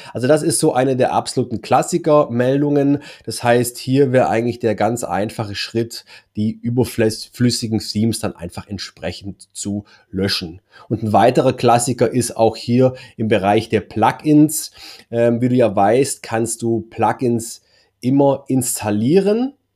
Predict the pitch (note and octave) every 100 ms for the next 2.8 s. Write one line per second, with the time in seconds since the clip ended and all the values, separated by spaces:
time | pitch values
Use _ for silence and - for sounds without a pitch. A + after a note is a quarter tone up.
0 | _ _ _ - B2 C3 E3 - C#3+ C3
1 | C3 A#2+ A#2+ D3+ - D3+ - D3 - -
2 | B2 B2 - A#2 F#2 F#2 D#2+ -